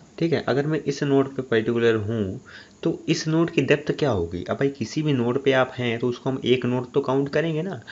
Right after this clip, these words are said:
तो आप किसी भी नोड पे हो तो वो उसकी डेप्थ वन तो होगी, ठीक है। अच्छा, इसकी अगर डेप्थ वन है तो मैं कह देता हूँ, अगर मुझे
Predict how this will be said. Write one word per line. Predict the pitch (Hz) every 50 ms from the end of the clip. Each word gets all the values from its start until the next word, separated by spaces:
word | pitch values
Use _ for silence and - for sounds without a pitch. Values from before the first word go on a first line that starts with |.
| - - - -
तो | - 156
आप | 160 -
किसी | 190 180 - 220
भी | 190 185
नोड | 170 165 160 151 -
पे | - 151
हो | 147 165 180
तो | 180 170
वो | 156 160 165 160 147 - - - - - - - - - - - - - - -
उसकी | 123 - - 185
डेप्थ | 160 147 165 165 - -
वन | 123 135 143 147
तो | 151 - 170
होगी, | 165 175 175 160 156 151 151 - - - - - - - - - - - - - - - - - - - - - - - -
ठीक | - 196 -
है। | 104 104 - - - - - - - -
अच्छा, | 123 - - - 104
इसकी | - 127 - - - 202 196
अगर | - 185 160
डेप्थ | 147 170 165 170 -
वन | 143 143 151 151 139
है | 113 113 120
तो | - 135
मैं | 139 156 165
कह | 165 147
देता | 131 123 120 120 -
हूँ, | - 139 143 135
अगर | 127 139 139
मुझे | 143 139 135 127 151 170